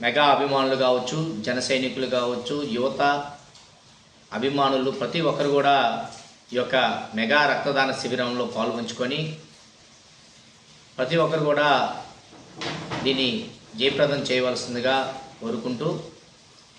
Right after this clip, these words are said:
ఈ యొక్క కార్యక్రమానికి ముఖ్య అతిథిగా గురిజాల నియోజకవర్గ శాసనసభ్యులు శ్రీ ఎరపతినేని శ్రీనివాసరావు గారు,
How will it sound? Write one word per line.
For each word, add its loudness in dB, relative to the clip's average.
ఈ 0
యొక్క 2
కార్యక్రమానికి 2
ముఖ్య 0
అతిథిగా 0
గురిజాల 2
నియోజకవర్గ 2
శాసనసభ్యులు -2
శ్రీ -6
ఎరపతినేని -2
శ్రీనివాసరావు -4
గారు, 0